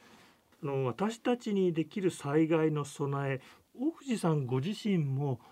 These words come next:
なんか子供時代大きな災害のご経験があると伺いましたけれども。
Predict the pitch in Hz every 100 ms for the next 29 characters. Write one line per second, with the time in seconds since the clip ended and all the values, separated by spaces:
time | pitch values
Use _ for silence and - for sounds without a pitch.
0 | - 170 117 - 113 165 156 165 165 156
1 | 135 123 - - 151 170 135 - 123 123
2 | 131 127 123 120 113 131 127 131 127 127
3 | 117 101 117 107 107 107 104 - 113 92
4 | 98 95 90